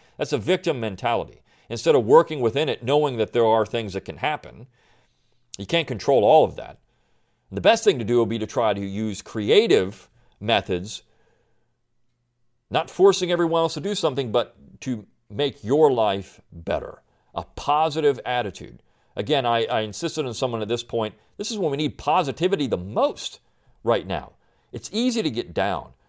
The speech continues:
We need positivity the most right now because this is the time we're gonna need it. Things are gonna get worse, I think, uh, what we're facing right now. The economy's gonna get worse. It's gonna get worse.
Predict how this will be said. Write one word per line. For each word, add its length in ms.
We 100
need 200
positivity 640
the 100
most 500
right 180
now 120
because 360
this 180
is 100
the 100
time 320
we're 80
gonna 180
need 180
it. 180
Things 260
are 100
gonna 220
get 220
worse, 460
I 100
think, 340
uh, 180
what 180
we're 80
facing 380
right 160
now. 100
The 140
economy's 500
gonna 200
get 140
worse. 380
It's 160
gonna 200
get 160
worse. 340